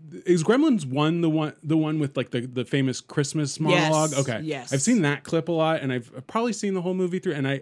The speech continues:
Speaker 1: I don't think I've ever seen Gremlins
Speaker 2: The
Speaker 1: two. So I
Speaker 2: second
Speaker 1: need
Speaker 2: is,
Speaker 1: to,
Speaker 2: like, literally one of my favorite films. <laughs>
Speaker 1: I need to get on
Speaker 2: It's
Speaker 1: it.
Speaker 2: so nuts.
Speaker 1: Uh, yeah, there's so many. All those, like, little creature movies. I think my parents maybe
Speaker 2: Yes.
Speaker 1: thought I was too scaredy, like, too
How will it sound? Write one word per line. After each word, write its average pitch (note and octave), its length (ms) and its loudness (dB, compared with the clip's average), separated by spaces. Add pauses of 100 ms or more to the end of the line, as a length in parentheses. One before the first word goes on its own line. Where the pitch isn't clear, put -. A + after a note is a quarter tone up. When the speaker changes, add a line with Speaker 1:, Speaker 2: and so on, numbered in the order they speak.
Speaker 1:
I C#3 60 0 (240)
don't F#3 200 2
think D#3 140 -2
I've B2 100 -2
ever A2+ 220 -4
seen G#2 240 -10
Gremlins G#2+ 480 -8
Speaker 2:
The B2 60 -8
Speaker 1:
two. - 20 -6
So C#3 120 -4
I - 20 0
Speaker 2:
second C#3+ 80 4
Speaker 1:
need D#4+ 60 4
Speaker 2:
is, C#4 80 0
Speaker 1:
to, A#3 40 2
Speaker 2:
like, F#3+ 180 0
literally D3+ 300 -4
one C#3+ 80 -6
of C3+ 60 -8
my C3+ 80 -8
favorite C#3+ 260 -8
films. F3 240 -8 (100)
<laughs> - 80 -8
Speaker 1:
I C#5 120 10
need E3+ 100 6
to - 100 8
get C#3 140 6
on - 160 4
Speaker 2:
It's A#2 200 2
Speaker 1:
it. - 20 -10
Speaker 2:
so A3+ 160 0
nuts. C#3+ 100 2
Speaker 1:
Uh, A#2+ 380 2 (200)
yeah, A#3 200 4
there's G#3 200 2
so B3+ 180 0
many. D#4+ 200 0
All C4+ 140 4
those, F4+ 160 2
like, E4 140 0
little G#3 140 2
creature D#3 460 -2
movies. B2+ 300 2
I C3+ 60 -2
think A3 140 -2
my A#3+ 120 0
parents D#3 320 -2
maybe C#3 160 2
Speaker 2:
Yes. C3 60 -2
Speaker 1:
thought C3 120 0
I B2 60 0
was A#2+ 100 -2
too - 120 -6
scaredy, B2 520 -6
like, A#2 140 -6
too - 100 -16